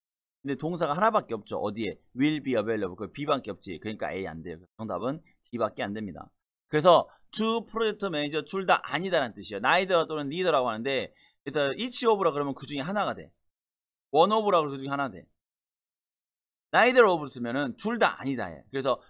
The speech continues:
매니저 둘 다 아니다. 그 말은 무슨 말이야? 매니저 둘 다 금요일 오후에 오지 않는다 또는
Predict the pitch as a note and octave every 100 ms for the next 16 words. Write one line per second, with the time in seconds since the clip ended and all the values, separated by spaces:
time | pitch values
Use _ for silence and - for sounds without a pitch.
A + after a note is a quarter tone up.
0 | - C#3 F3+ G#3 G#3 G3+ F3+ F3+ E3 E2
1 | A#2 B2 G2+ D2 _ _ _ _ D#3+ D#3+
2 | B2+ C#3+ C#3 A#2 C#3 D3+ C3+ C#3 C3+ F3
3 | G3+ - _ - C#3+ D3 D3+ C#3+ C#3 A#2+
4 | A#2+ E3 A3 - _ - F#2+ C#3 E2 G2+
5 | G#2 F#2 G2 A#2+ F3